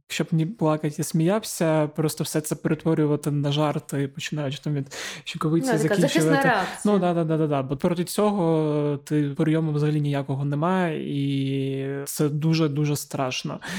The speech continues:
Speaker 1: І особливо там в контексті заяв, от ми зараз записуємо цей епізод сьогодні двадцять восьме вересня, двадцять сьомого була заява Медведєва.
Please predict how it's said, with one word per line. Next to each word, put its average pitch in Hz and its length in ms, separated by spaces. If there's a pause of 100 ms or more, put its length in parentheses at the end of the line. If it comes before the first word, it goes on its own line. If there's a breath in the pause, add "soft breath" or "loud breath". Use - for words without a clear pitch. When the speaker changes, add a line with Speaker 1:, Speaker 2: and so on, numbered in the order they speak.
(180 loud breath)
Speaker 1:
І 151 280
особливо 160 460
там 143 220
в - 40
контексті 151 680
заяв, 147 540
от 139 160
ми 143 140
зараз 143 260
записуємо 143 1000
цей 143 500
епізод 139 400 (320)
сьогодні 147 320
двадцять 143 300
восьме 208 380 (220)
вересня, 160 360
двадцять 147 280
сьомого 160 320
була 147 260
заява 147 440
Медведєва. 143 760